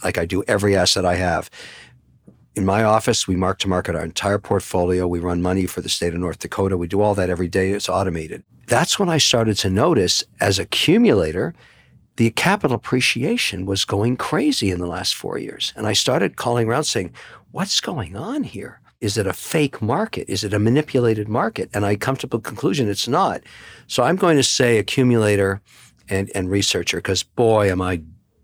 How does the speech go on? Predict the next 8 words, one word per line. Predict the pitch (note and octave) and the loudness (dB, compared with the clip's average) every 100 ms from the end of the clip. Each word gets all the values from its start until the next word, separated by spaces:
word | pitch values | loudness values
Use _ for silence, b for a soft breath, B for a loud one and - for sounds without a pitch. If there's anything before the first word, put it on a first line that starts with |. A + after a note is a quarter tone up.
| - | 0
deep | G#2+ G2+ | 0 2
in | F2+ | -2
the | E2 | -4
weeds | D#2+ F2 E2 D2+ - | -4 -4 -4 -6 -6
on | F2 D#2+ D2+ B B B B - | -6 -8 -10 B B B B -2
new | G2 | 0
watchmakers | F2 E2 E2+ - D#2+ D2+ D#2+ E2 D#2+ | 0 -2 -4 -4 -4 -6 -4 -4 -4
and, | D2 - | -8 -14